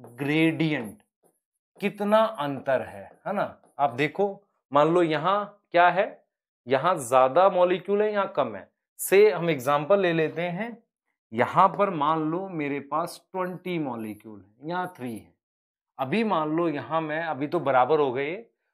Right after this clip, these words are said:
अगर मान लो ट्वेंटी और थ्री है, तो जितना ये डिफरेंस होगा, उस डिफरेंस को ग्रेडियंट कहते हैं। जितना ज्यादा डिफरेंस होगा, उतनी ज्यादा स्पीड फास्ट होगी।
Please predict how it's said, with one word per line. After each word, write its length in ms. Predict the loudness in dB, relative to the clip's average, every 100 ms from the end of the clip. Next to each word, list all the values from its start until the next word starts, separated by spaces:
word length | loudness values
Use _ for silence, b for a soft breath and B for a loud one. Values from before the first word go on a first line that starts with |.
| _
अगर 220 | 0 2
मान 320 | 4 0 0
लो 140 | -2 -4
ट्वेंटी 460 | -2 -4 -2 -2
और 180 | 0 0
थ्री 260 | -2 -6 -8
है, 240 | -10 -18 _ _ _
तो 80 | -6
जितना 420 | -4 -6 0 2
ये 200 | 2 0
डिफरेंस 640 | 0 0 0 0 0 0 -4
होगा, 380 | -10 -10 -14 -14 -14
उस 160 | -6
डिफरेंस 460 | -2 0 0 0 0
को 140 | -2
ग्रेडियंट 680 | 0 4 6 6 6 2 2
कहते 380 | -6 -6 -6 -12
हैं। 160 | -16 -20 _ _ _
जितना 420 | -4 -2 0 2
ज्यादा 440 | 2 2 2 4 2
डिफरेंस 520 | 2 -2 -4 -8 -6
होगा, 240 | -4 0
उतनी 480 | 0 0 -6 -4 -4
ज्यादा 420 | 0 0 2 0
स्पीड 500 | 0 -4 -6 -2 -2
फास्ट 480 | -2 -2 -4 -6 -14
होगी। 340 | -16 -16 -20